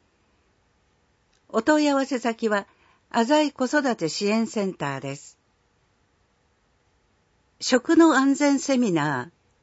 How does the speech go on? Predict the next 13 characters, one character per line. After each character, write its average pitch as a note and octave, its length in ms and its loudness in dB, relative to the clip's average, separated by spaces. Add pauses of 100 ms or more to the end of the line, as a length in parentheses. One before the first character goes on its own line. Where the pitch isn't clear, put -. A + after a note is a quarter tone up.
(520)
ー、 G#3 60 -6
ア A#3 80 0
イ A#3 100 -2
デ A3 120 0
ィ F#3+ 160 -2
ー - 60 -18 (440)
一 C#4 260 -2
零 D4+ 260 2
六 F#3+ 260 -4
六 G3 320 -4
七 F3 300 0
五 F#3 260 -4
九。 C3+ 360 -8